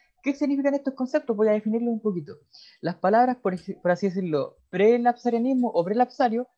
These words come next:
viene del concepto pre, antes, y lapsum, que significa caída,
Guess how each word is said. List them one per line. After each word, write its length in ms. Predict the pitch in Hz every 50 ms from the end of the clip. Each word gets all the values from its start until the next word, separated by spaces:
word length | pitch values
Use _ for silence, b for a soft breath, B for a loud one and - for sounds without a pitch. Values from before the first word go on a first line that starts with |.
| _ _ _ _ -
viene 260 | 151 185 208 214 208
del 160 | 208 196 190
concepto 500 | - 185 - - 190 - - - 208 202
pre, 340 | 254 277 269 247 247 - _ _ _ _ -
antes, 580 | - 254 277 269 262 - 214 214 208 - _ _ _ _
y 120 | - 214 226
lapsum, 640 | 247 262 254 - - - 180 165 143 131 139 _ _
que 80 | - 156
significa 420 | 156 180 170 170 - 202 196 190
caída, 360 | 190 196 208 220 202 147 -